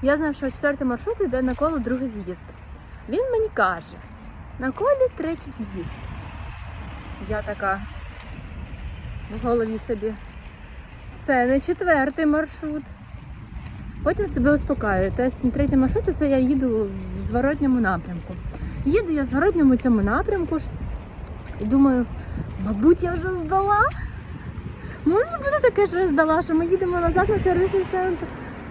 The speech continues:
І тут ми вже їдемо до цього перехрестя, він мені каже: "Е, зробіть зворотній, поворот в зворотньому напрямку". І я така думаю:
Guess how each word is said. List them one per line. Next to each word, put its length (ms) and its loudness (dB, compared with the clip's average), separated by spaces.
І 100 6
тут 180 2
ми 220 6
вже 200 4
їдемо 360 4
до 260 2
цього 300 4
перехрестя, 720 4
він 120 4
мені 160 2
каже: 300 -2
"Е, 60 0
зробіть 420 2
зворотній, 760 4
поворот 340 2
в 40 -6
зворотньому 500 4
напрямку". 540 0
І 80 0
я 140 -2
така 220 -2
думаю: 300 2